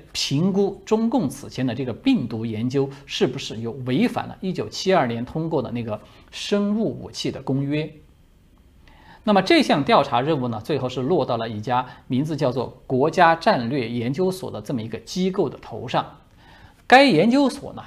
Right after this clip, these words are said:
就聘用了前政府官员大卫·埃舍尔，他是叫这个名字，就聘用了他来主持调查。他当时呢，是正在从事与叙利亚的化学武器有关的一个工作，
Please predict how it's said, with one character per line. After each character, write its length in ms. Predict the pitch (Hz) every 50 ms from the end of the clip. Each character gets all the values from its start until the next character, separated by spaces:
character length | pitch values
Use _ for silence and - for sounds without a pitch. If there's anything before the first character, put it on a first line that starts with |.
| -
就 140 | - - 165
聘 360 | 127 131 - - 262 233 180
用 180 | 156 156 139 123
了 100 | 107 -
前 380 | - - - - 110 120 147 147
政 160 | - 190 135
府 160 | - - 113
官 200 | 117 - 135 131
员 240 | 120 107 110 113 - -
大 200 | 202 170 127 117
卫· 180 | 127 127 117 113 -
埃 140 | 170 165 156
舍 200 | - - 202 135
尔， 120 | - - - -
他 200 | - - 127 110
是 120 | 113 120 104
叫 180 | - - 113
这 160 | 101 - 190 180
个 100 | - 110
名 160 | 107 107 117
字， 240 | - - 135 - - - - - - - -
就 140 | - 151
聘 240 | 135 - - 190 165
用 100 | 143 127
了 160 | 117 104 90 -
他 320 | - - 156 156 143 - - -
来 180 | 143 113 120 147
主 240 | - - - 101 87
持 180 | - - 127
调 220 | 120 208 208 127 -
查。 260 | - - 90 - - - _ _ - - - - -
他 160 | - - 196
当 180 | 196 233 262 285
时 140 | - -
呢， 180 | 131 117 110 113 -
是 120 | - -
正 240 | 135 - - 160 127
在 280 | 123 143 127 104 110 -
从 260 | - - - 120 151
事 180 | - - 131
与 160 | 107 107 104 107
叙 380 | - - - - - 233 214
利 160 | 160 175 160
亚 180 | 135 165 147 123
的 160 | 123 113 -
化 380 | - - - - 226 190 - 113
学 240 | 117 - - 117 131
武 180 | - 107 107
器 220 | 110 - - 156 135
有 140 | 120 107
关 200 | 113 - 135 131
的 80 | 131 113
一 80 | 120 123
个 80 | 120
工 220 | 117 - 151 160 160
作， 260 | 156 156 117 -